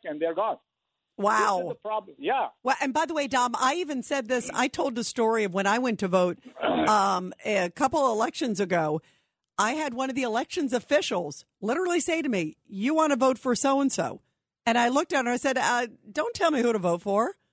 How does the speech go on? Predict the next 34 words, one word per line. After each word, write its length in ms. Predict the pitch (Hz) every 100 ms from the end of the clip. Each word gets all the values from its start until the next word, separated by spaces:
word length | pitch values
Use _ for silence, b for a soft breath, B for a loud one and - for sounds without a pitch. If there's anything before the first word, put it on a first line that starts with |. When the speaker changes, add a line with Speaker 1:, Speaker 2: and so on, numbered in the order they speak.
| _ _ _ _ -
Speaker 2:
I 80 |
said, 160 | 233 269
"Are 40 | 269
you 60 |
telling 240 | 247 285 277
me 80 |
who 120 | 277 277
to 80 |
vote 240 | 240 254 269
for?" 220 | 330 349 440 - _ _ _ _ _ _ 269
And 160 | 269
she 160 | 302 302
was 120 | 269
like, 200 | 330 339
"No, 140 | 453 392
I'm 100 | 262
just 180 | 285
making 220 | 269 262 262
a 100 | 240
suggestion." 580 | 254 196 240 247 226
I 40 | 196
said, 280 | - 202 165
"You're 200 | 196 220
not 200 | 220 214
even 160 | 208 208
supposed 240 | 208 190
to 40 |
be 100 | 202
making 260 | 196 190 190
a 80 | 185
suggestion." 560 | 202 185 208 226 151
Isn't 160 | 151 214
that 140 | 294
amazing? 420 | 262 190 190 254